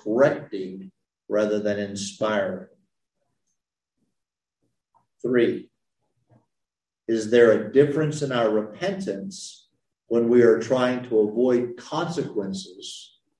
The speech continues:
as compared to when we admit that we have offended God? The depth of our repentance. Is our prayer different? Number four, have you ever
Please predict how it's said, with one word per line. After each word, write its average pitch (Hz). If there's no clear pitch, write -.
as 110
compared 117
to 120
when 104
we 110
admit 98
that 90
we 95
have 95
offended 180
God? -
The 104
depth 107
of 101
our 101
repentance. 95
Is 104
our 104
prayer 120
different? -
Number 110
four, 101
have 101
you 123
ever 131